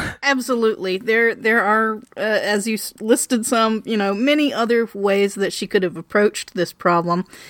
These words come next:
Speaker 2: and her heart is in the right place. But she could have asked Maggie to investigate this sudden rash of families missing, going missing on their commutes. Um, right, she could have leaked to another organization.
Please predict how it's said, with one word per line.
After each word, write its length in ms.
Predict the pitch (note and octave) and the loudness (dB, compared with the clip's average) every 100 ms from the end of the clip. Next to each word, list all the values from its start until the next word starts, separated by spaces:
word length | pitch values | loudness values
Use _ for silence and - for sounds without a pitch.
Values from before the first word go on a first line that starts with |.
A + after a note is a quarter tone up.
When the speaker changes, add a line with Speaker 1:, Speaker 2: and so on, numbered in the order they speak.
| - - | -20 0
Speaker 2:
and 160 | A#3+ A3+ | 2 4
her 140 | C4 | 4
heart 280 | C#4 C4+ - | 4 2 2
is 260 | C4+ D4+ B3 | 2 2 2
in 160 | G3+ F3+ | 2 0
the 80 | |
right 320 | E3+ E3 - - | 0 -2 -4 -4
place. 560 | F#3+ E3+ F3 - - - | -2 0 -2 -4 -6 0
But 240 | C4+ F#3 | 0 2
she 180 | - A#3+ | 0 0
could 260 | - A3+ G3+ | 2 2 4
have 640 | G3+ F#3+ F#3 F3+ F3 - - - | 2 4 4 2 -2 -10 -12 -2
asked 400 | A3 G3 - - - | 0 0 -6 -18 -8
Maggie 540 | G3+ G3 G#3+ A#3 A#3 | 0 2 2 4 2
to 260 | A3 B3+ A3+ | 2 2 2
investigate 680 | G#3+ G#3 G#3+ - G#3+ G#3 - | 2 2 0 0 0 0 0
this 160 | G3+ - | -2 0
sudden 340 | A3+ G#3 G3 | 0 2 2
rash 380 | F#3+ G3+ G3 - | 2 2 2 0
of 160 | F3+ | 0
families 880 | - - G3 F#3 G3+ G3 G3 F#3 - | -2 -2 0 2 2 2 2 0 -2
missing, 640 | G3 F#3+ G3+ A#3 G#3 G#3 G3 | 0 0 2 2 2 2 2
going 340 | G#3 G3+ F#3+ | 2 2 0
missing 400 | F#3 - A3 G3+ | 0 0 0 2
on 160 | F#3+ F#3+ | 2 2
their 140 | F#3+ | 0
commutes. 800 | - F#3+ F#3 G3 C4 - - - - | -2 -4 0 0 0 -2 -4 -6 -8
Um, 520 | G3 F#3 F3 E3+ E3+ C#3 | -4 -2 -2 -4 -6 -4
right, 260 | A3+ F3 | 0 0
she 140 | - F#3+ | 0 2
could 140 | G#3+ | 2
have 100 | F#3 | 2
leaked 400 | F#3+ G3+ - - | 0 0 -4 -4
to 160 | - G3 | 0 2
another 340 | F3+ E3+ - | 2 0 -2
organization. 1000 | F3+ F3 F3+ - C#4 B3+ C4+ B3+ B3 A#3+ | -2 -4 -4 0 2 2 4 6 6 4